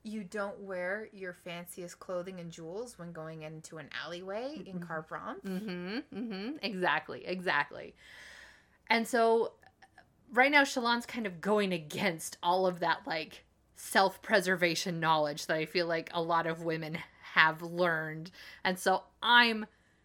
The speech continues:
Speaker 2: really feeling terrible about this situation. I think that she has a lot more at her disposal than the average person, you know, with Pattern and with, you know, her eventual powers and things like that. And she,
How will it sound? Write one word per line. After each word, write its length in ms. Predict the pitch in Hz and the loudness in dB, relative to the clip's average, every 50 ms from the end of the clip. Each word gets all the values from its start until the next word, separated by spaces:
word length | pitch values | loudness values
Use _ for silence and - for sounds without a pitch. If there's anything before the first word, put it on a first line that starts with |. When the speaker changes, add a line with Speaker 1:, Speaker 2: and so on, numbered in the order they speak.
| _ _ _ _ _ _ _ _ _ - | _ _ _ _ _ _ _ _ _ -6
Speaker 2:
really 360 | 185 208 233 233 208 214 196 | -2 2 2 4 4 2 0
feeling 320 | 180 - 208 185 180 170 | -2 -2 0 0 0 0
terrible 440 | 165 - 190 175 165 160 160 156 156 | -2 2 4 4 4 4 4 0 0
about 240 | 156 156 156 156 - | 0 0 -2 -4 -4
this 120 | 165 151 - | -6 -8 -10
situation. 680 | - 160 143 - 165 156 147 135 151 - - 127 - - - - - - _ - | -12 -12 -10 -8 -8 -8 -8 -8 -8 -10 -10 -12 -12 -16 -20 -20 -20 -20 _ 0
I 160 | 226 294 320 | 2 2 2
think 240 | - 427 415 311 - _ - | 0 -2 -6 -6 -10 _ -2
that 240 | 247 214 - - _ _ _ _ _ _ | -2 -2 -2 -4 _ _ _ _ _ _
she 280 | - - - 240 240 226 | -12 -8 -4 -4 -4 0
has 200 | 214 233 214 190 | 2 2 2 2
a 80 | 170 | 0
lot 360 | 165 160 165 160 165 - - 175 | -2 -2 0 0 0 0 -2 -4
more 180 | 175 170 170 160 | -2 -2 0 0
at 180 | 165 160 156 | 0 0 -2
her 120 | 160 170 160 | -2 -4 -6
disposal 580 | 147 160 - - - 349 370 339 254 233 208 | -6 -8 -10 -6 -4 -2 -2 0 0 -2 -2
than 200 | 190 185 175 175 | -2 -2 -4 -4
the 140 | 170 160 - | -4 -4 0
average 380 | 170 170 160 165 160 165 - - | 2 2 2 0 -2 -8 -10 -4
person, 500 | - 339 320 - - - 165 165 160 165 - - - - - - - _ _ | -2 0 0 0 0 -4 -4 -4 -8 -12 -18 -20 -20 -20 -20 -20 -20 _ _
you 140 | 190 185 180 | -6 -4 -4
know, 140 | 165 165 160 | -2 -2 -4
with 200 | 160 175 175 - | -4 -4 -6 -6
Pattern 500 | - - 254 240 226 220 214 214 214 202 | -2 4 4 6 6 6 6 6 4 2
and 280 | - - 175 170 165 | 0 0 0 0 -2
with, 380 | 160 160 165 160 165 165 - - - | -6 -6 -6 -6 -8 -10 -14 -18 -12
you 160 | - 185 165 | -10 -8 -6
know, 180 | 165 156 156 160 | -6 -6 -6 -4
her 280 | 165 170 160 151 - - | -2 -2 -2 -2 -4 -6
eventual 680 | 170 160 165 165 160 160 - - 165 156 160 160 135 - | -6 -4 -2 -4 -4 -4 -6 -6 -6 -4 -4 -6 -8 -10
powers 520 | - - - 175 160 156 160 160 160 - | -6 0 4 4 4 4 2 -2 -4 -6
and 100 | 170 156 | -8 -10
things 180 | - 180 165 160 | -10 -12 -8 -8
like 120 | 165 160 160 | -8 -6 -4
that. 200 | 170 160 - - _ | -4 -4 -4 -4 _
And 380 | 233 240 220 196 190 185 190 208 - - - - - - - - _ _ | 0 2 4 4 4 4 2 -2 -8 -14 -20 -20 -20 -20 -20 -20 _ _
she, 580 | - - - - 247 247 247 240 240 233 202 | -10 -8 -4 -2 0 0 0 -2 -4 -6 -8